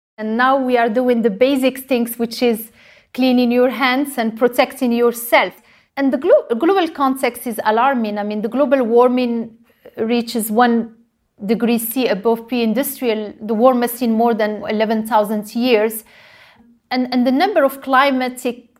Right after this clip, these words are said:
disasters, be it hurricane, floods, and the cost of damage, are increasing rapidly, right, for humanity, for, uh, industry. See, in twenty twenty,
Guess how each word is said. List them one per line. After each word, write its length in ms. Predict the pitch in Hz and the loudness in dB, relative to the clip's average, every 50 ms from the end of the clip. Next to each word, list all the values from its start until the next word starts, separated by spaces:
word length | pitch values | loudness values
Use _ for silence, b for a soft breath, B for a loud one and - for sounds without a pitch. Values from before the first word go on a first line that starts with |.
| - 196 | -10 -4
disasters, 1000 | 190 247 226 196 226 262 277 359 403 403 - - - - 226 190 196 196 - - | -2 0 0 2 4 6 6 6 4 2 -4 -8 -6 -6 -4 -4 -4 -6 -8 -6
be 140 | 214 220 214 | -4 -4 -4
it 140 | 214 220 | -4 -6
hurricane, 520 | - 185 226 233 233 233 240 - 226 220 220 | -6 -2 0 0 0 0 -2 -4 -6 -6 -6
floods, 600 | 226 - - 240 233 233 226 220 220 220 - - | -8 -10 -6 -2 0 2 2 2 0 -4 -8 -8
and 180 | 220 214 208 | -8 -6 -8
the 40 | 214 | -8
cost 300 | 208 - 262 247 254 - | -6 -4 -4 -4 -2 -4
of 160 | 254 233 247 - | -8 -6 -2 0
damage, 440 | 247 226 233 233 226 220 220 220 220 - | 0 2 2 0 -2 -4 -6 -8 -8 -4
are 140 | 233 226 226 | -4 -4 -2
increasing 680 | 220 233 226 220 226 - 262 285 294 240 254 240 226 214 | -2 -4 -6 -6 -4 -2 -2 0 0 0 0 0 2 2
rapidly, 600 | 247 269 262 262 - 220 190 202 196 185 190 190 | 2 2 0 0 -2 -4 -4 -4 -8 -8 -8 -4
right, 320 | 202 214 208 208 220 214 | 0 2 2 2 0 -2
for 180 | - - 226 214 | -4 -4 -2 -2
humanity, 720 | 208 226 214 214 214 226 220 220 220 220 220 233 214 214 | 0 0 -2 -2 -2 -2 -4 -4 -6 -8 -8 -8 -8 -8
for, 440 | 214 - - 226 214 214 208 202 208 B B B B B B B B B - | -6 -2 0 2 4 4 4 2 -2 B B B B B B B B B -2
uh, 100 | 220 208 214 | -2 0 2
industry. 680 | 240 226 214 208 247 233 - - - - 233 214 185 190 | 2 2 2 2 0 -2 -4 -8 -8 -8 -6 -6 -6 -6
See, 180 | - - 254 240 | -4 -4 -2 -2
in 100 | 233 233 | -2 -2
twenty 400 | 233 - 339 349 339 - 320 311 | 2 2 2 2 0 -2 -8 -8
twenty, 720 | - - 311 294 311 294 294 - - 226 - - - | -2 0 2 2 2 0 -2 -6 -8 -8 -8 -10 -14